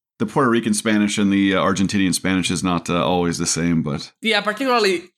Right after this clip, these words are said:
Speaker 2: Argentinian Spanish just tends to disagree with any other Spanish.
Speaker 1: <laughs> And then the Puerto Ricans are dropping syllables at the end, so
Speaker 2: Yeah, and we just write our own words. Like, Spanish people just,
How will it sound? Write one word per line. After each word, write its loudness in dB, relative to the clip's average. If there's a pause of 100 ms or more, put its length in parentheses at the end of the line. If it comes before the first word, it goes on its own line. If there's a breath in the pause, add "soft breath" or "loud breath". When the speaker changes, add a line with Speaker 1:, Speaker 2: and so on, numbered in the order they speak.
Speaker 2:
Argentinian 0
Spanish -4
just -4
tends -2
to -2
disagree -2
with -2
any 0
other 0
Spanish. -4
Speaker 1:
<laughs> -12 (1200 loud breath)
And 2
then 2
the 2
Puerto 2
Ricans 2
are 2
dropping 0
syllables 0
at -2
the 2
end, 4
so -2 (500)
Speaker 2:
Yeah, 0
and -2
we 0
just -2
write 0
our 2
own 2
words. 0
Like, -4
Spanish -2
people 0
just, -6